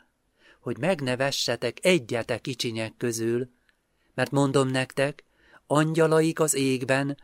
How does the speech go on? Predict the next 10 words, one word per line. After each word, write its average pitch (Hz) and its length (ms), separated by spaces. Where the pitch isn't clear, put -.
mindig 165 480
látják 131 680
az 123 120
én 120 180
atyám 156 500
arcát, 143 760
aki 127 240
a 120 80
mennyekben 113 680
van. 104 480